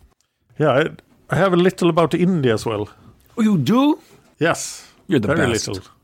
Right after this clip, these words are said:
Speaker 2: All right, well, let's have it.
Speaker 1: Because, as you know, India does not have writing yet.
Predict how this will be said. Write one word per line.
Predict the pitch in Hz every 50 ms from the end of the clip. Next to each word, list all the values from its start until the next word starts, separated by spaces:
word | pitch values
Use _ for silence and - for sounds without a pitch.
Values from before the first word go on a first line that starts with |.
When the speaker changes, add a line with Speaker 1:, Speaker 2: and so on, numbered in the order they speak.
| _ _ _ _ _ _ -
Speaker 2:
All | - 123 156 175
right, | 160 151 151 139
well, | 143
let's | 165 147 -
have | 156 165 170 131 107
it. | 104 - - - _ _ _ _ _ _ _ _ _ _ _ -
Speaker 1:
Because, | 143 135 - - 143 135 131 131 -
as | - 131 131 -
you | 123 113
know, | 120 127 127 127 -
India | - 135 123 131 117 117 127 123 117
does | 110 120 120 - -
not | 127 127 127 -
have | - 135 135 131
writing | 127 139 160 151 - - 123 120
yet. | 117 110 101 92 -